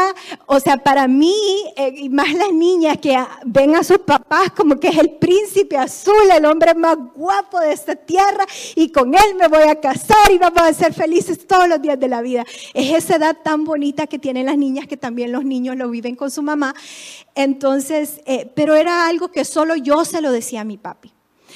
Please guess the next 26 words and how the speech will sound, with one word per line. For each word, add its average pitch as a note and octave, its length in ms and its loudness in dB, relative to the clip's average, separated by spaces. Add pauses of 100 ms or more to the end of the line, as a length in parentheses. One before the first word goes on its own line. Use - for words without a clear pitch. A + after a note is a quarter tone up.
(140)
Que C4+ 160 0
si C#4 120 -2
había C#4 320 0
una E4+ 340 0
gran, D#4+ 360 2 (380)
un D4 220 0
gran D#4+ 260 2
puño F#4 320 0
de D#4 120 6
niños E4+ 440 4
en C#4+ 120 -2
un D4+ 160 0
colegio E4 540 2
o D4 40 2
algo C#4+ 220 0
así, D#4 220 -4
si D4 180 -6
yo C#4+ 180 4
gritaba, F4 640 2
"Papiro D#4+ 420 -2
Estéreo C#4 460 -4
Amor", C4 340 -2 (320)
mi C4+ 140 -2
papi C#4+ 300 -2
sabía C#4+ 300 -2
exactamente E4 1300 2